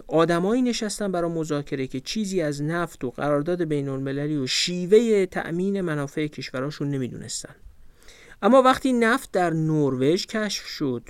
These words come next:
دولت نروژ به اندازهٔ کافی قدرت و دانش داشت که مذاکره کنندهٔ خوبی در برابر شرکت‌های نفتی بزرگ باشه. میلسپو دقیقاً به همین نکته در ایران اشاره می‌کنه و می‌نویسه: "در موقع ورود ما به ایران،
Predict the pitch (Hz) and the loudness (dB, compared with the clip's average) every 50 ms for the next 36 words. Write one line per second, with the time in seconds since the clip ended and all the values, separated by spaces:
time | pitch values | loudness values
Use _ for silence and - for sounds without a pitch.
0 | - 165 147 151 151 156 156 156 - 165 156 151 147 147 165 196 196 180 175 160 | -2 2 4 4 6 4 2 2 0 -2 -2 0 -2 -2 -2 -2 -4 -2 -2 -4
1 | 151 151 147 147 143 151 147 143 - 151 143 143 - 202 - - - 147 143 135 | -2 -2 -2 -2 -2 -2 -4 -4 -4 -8 -6 -4 -6 -8 -6 -2 0 0 0 0
2 | 131 160 175 180 - 190 175 165 147 135 143 170 185 - - 214 208 196 160 - | -2 -4 -4 -2 -4 -2 -2 0 -2 -2 -2 -4 -4 -4 0 4 4 4 4 2
3 | - - - - - - - - - - - - - - - 165 160 165 165 156 | -4 -12 -16 -20 -20 -20 -20 -20 -20 -18 -20 -20 -18 -4 0 0 2 4 2 4
4 | 156 156 151 151 151 - 156 147 147 - - 160 151 151 151 156 165 202 233 254 | 4 4 4 4 2 2 2 2 2 0 -2 -2 0 0 0 0 0 -2 -2 -2
5 | 247 - - - - 262 277 320 254 233 214 180 165 156 156 147 143 139 143 151 | -4 -4 -4 0 2 2 4 4 6 4 6 4 4 2 2 0 0 0 -2 -2
6 | 165 170 - - 135 - 127 123 - 143 147 147 143 123 117 - - - 143 139 | -4 -4 -4 -6 -6 -6 -8 -8 -6 -6 -6 -6 -6 -8 -8 -10 -8 -6 -6 -4
7 | 135 127 120 127 156 160 135 113 - - - - - - - - - - - - | -4 -4 0 2 4 4 2 2 -2 -12 -14 -14 -14 -14 -16 -16 -20 -20 -20 -20
8 | - - - - - - - - - - 233 240 254 247 - - 277 233 254 247 | -20 -20 -20 -20 -20 -20 -20 -20 -8 -2 4 4 4 4 4 0 -2 4 4 6
9 | 240 240 233 226 240 254 262 247 240 226 226 240 247 254 233 214 190 - - - | 8 8 6 6 6 2 4 4 4 4 4 2 2 2 2 0 -2 -2 -2 -2
10 | 190 190 180 170 151 156 165 175 180 175 160 - 165 151 165 175 180 - 180 190 | 0 0 2 2 0 0 0 0 -2 -2 -2 -2 -2 -2 -2 -4 -4 -4 -4 -4
11 | 190 180 165 156 147 147 147 - 190 170 160 160 165 170 175 175 175 165 175 214 | -4 -4 -2 -2 -2 -2 -2 -2 -2 0 2 2 2 2 2 2 0 2 4 4
12 | 247 240 226 175 165 160 156 156 151 151 147 147 143 147 147 147 151 143 147 156 | 4 4 2 2 0 2 2 2 2 2 2 0 0 0 -2 -2 0 0 2 2
13 | 175 175 147 135 143 | 2 2 0 0 -2